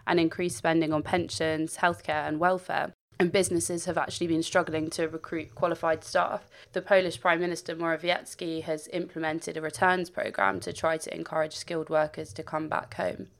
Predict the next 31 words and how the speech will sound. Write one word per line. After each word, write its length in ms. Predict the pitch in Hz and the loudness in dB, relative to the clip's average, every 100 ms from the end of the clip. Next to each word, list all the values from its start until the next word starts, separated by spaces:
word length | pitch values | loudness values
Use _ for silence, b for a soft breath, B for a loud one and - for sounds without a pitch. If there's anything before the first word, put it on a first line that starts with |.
| _ - | _ -8
So 320 | - 233 214 | 6 8 10
in 280 | 220 - 208 | 6 0 -4
terms 380 | - 233 226 208 | 4 4 4 2
of 280 | 208 185 - - - | 0 -2 -10 -8 4
whether 240 | 196 180 | 4 4
or 140 | 180 | 2
not 220 | 180 175 - | 2 0 0
countries 440 | 175 - - 175 | -2 -2 -6 -6
will 100 | 170 | -6
be 160 | 170 170 | -6 -6
pushing 580 | - 190 - 165 160 | 2 2 2 0 -2
to 120 | - 160 | -4 -8
try 320 | - 165 160 | 0 2 2
to 460 | - 165 151 151 - | 0 2 4 4 -2
preserve 420 | - 160 160 156 | -10 2 4 4
freedom 300 | - 165 156 | 2 -8 -6
of 120 | 160 156 | -6 -2
movement, 440 | 165 156 156 151 | -2 -2 -6 2
there 180 | 160 160 | 4 4
are 160 | 160 | 2
some 220 | 156 - 156 | 2 -2 0
dilemmas 520 | 160 156 165 156 151 | 2 2 2 0 -2
there, 260 | - 175 - | 0 0 0
as 100 | 160 | -4
I've 140 | 160 | -6
said, 240 | - 160 | -4 -6
for 80 | - | -6
some 160 | - 160 | -6 -6
of 100 | 165 | -6
these 140 | 170 | -8
countries. 400 | - 165 - 160 | -4 -4 -4 -10